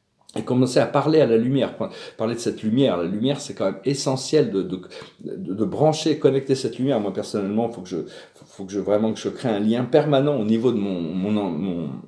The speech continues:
ma couronne. C'est quelque chose que je dois faire parce que bon, la lumière est puissante quand même. Il y a déjà,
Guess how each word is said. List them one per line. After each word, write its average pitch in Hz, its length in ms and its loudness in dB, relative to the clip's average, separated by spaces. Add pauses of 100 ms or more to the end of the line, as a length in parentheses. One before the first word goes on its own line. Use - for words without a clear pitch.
(400)
ma 101 160 -2
couronne. 131 560 4 (880)
C'est - 120 -14
quelque 101 140 -2
chose - 140 -4
que - 80 -6
je 82 120 -8
dois 92 140 2
faire 160 200 0
parce - 140 -10
que - 80 -12
bon, 95 100 -2
la 90 80 -2
lumière 95 320 0
est 85 100 -6
puissante 175 400 -4
quand 110 80 -2
même. 117 200 -2
Il 92 40 -4
y 87 40 -2
a - 20 -2
déjà, 87 300 -8